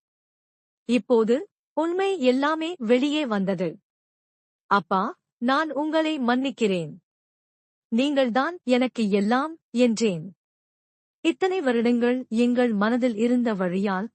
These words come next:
நாங்கள் இருவரும் மணிக்கணக்கில், இரவு முழுவதும் அழுதோம். அந்த இரவு, எங்கள் வாழ்க்கையை மாற்றியது. இப்போது, ராஜ் வளர்ப்பு அப்பா இல்லை,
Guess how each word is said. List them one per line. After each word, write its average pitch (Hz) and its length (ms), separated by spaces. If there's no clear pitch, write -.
நாங்கள் 285 480
இருவரும் 277 560
மணிக்கணக்கில், 247 840
இரவு 330 400
முழுவதும் 247 600
அழுதோம். 180 480
அந்த 285 300
இரவு, 214 520
எங்கள் 302 440
வாழ்க்கையை 311 600
மாற்றியது. 208 760
இப்போது, 240 600
ராஜ் 330 360
வளர்ப்பு 302 520
அப்பா 233 400
இல்லை, 202 420